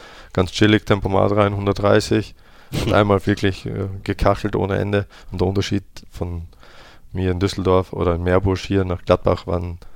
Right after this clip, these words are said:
Speaker 1: drei Minuten.
Speaker 2: Ja.
Speaker 1: Da k-, sage ich,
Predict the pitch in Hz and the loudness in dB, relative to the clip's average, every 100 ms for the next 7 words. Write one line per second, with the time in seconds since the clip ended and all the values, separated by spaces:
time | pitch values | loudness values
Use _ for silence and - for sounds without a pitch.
0 | - - - 80 85 85 90 82 - - | -20 -18 -6 -2 0 0 -2 -4 -12 -14
1 | 101 85 - - - - 95 90 - - | -10 -10 -12 -20 -20 -6 -2 -2 -4 -4
2 | 92 90 82 - | 0 0 -2 -6